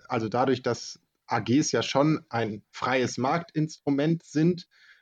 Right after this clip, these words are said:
und anders als es zum Beispiel bei einem Wirtschaftsunternehmen wie B M W, wo du Werke in der ganzen Welt hast und eine sehr, äh, heterogen zerstreute Wertschöpfungskette, hast du bei einer Fußballvereins A G eine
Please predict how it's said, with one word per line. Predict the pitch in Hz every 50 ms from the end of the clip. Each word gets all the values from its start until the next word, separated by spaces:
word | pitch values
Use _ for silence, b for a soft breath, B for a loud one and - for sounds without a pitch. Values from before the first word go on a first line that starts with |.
| b b _
und | 135 123 127 127 123 - - -
anders | 123 131 147 147 143 131 -
als | 127 127 127 -
es | 127 -
zum | - - 127
Beispiel | 127 127 123 - - 131
bei | 113 120 117 - -
einem | 117 117 117 117 113 107
Wirtschaftsunternehmen | 120 139 143 - - 139 - - - 143 135 135 139 135 127 127 127 131 135 131 120 117
wie | 123 127
B | 120 - 123 123
M | 120 117 117 104
W, | 123 135 143 147 120
wo | 113 127
du | 117 120 117
Werke | 104 120 127 135 131 - 131
in | 127
der | 127 127
ganzen | 117 123 123 127 - - 123 110
Welt | 120 120 127 131 - -
hast | 131 123 123 - - -
und | 120 117 113 -
eine | 120 120 117 113
sehr, | 101 107 123 127 131 131 127 123 b b b b b b _ _
äh, | - 113 110 110 110 110 107 - _ _ _ _
heterogen | 123 131 139 - 147 127 127 117 - 127 135 139 139 139 143 -
zerstreute | - - 131 120 - - - 120 131 139 143 - 104
Wertschöpfungskette, | 117 139 151 - - 135 - - 120 110 - - - 123 104 - 139 - -
hast | 143 139 - -
du | 151 139 -
bei | - 123 120 117 -
einer | 127 123 120 117 113 - b b b b b b b b
Fußballvereins | _ _ - - 180 - 214 - - - - 135 131 127 123 117 - - - - 127 - 123 123 123 123 127 120 - - - _
A | - 113
G | 107 - - 120 135 160 175 185 185 - _ _ _ _ _ _ _ _ _ -
eine | 123 127 127 127 131 127 127 -